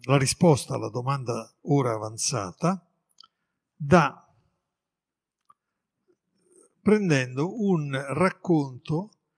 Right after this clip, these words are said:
del Settecento, opera di Vivant Denon. Vivant Denon è il, quello che ha inventato il Louvre praticamente, però era anche un,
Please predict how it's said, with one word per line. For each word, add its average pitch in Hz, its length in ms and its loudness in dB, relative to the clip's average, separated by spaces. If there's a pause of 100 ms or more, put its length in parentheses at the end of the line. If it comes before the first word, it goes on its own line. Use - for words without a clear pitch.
(220)
del 165 280 2
Settecento, 147 800 -6
opera 156 560 0 (360)
di 160 220 4
Vivant 147 540 0
Denon. 123 500 0 (440)
Vivant 180 480 0
Denon 156 600 0
è 185 100 -4
il, 135 960 -4 (480)
quello 170 300 8
che 139 160 -4
ha 131 80 0
inventato 131 640 0
il 147 220 2
Louvre 127 540 2
praticamente, 117 1200 -8 (460)
però 233 300 6
era 202 240 4
anche 156 680 0
un, 160 440 2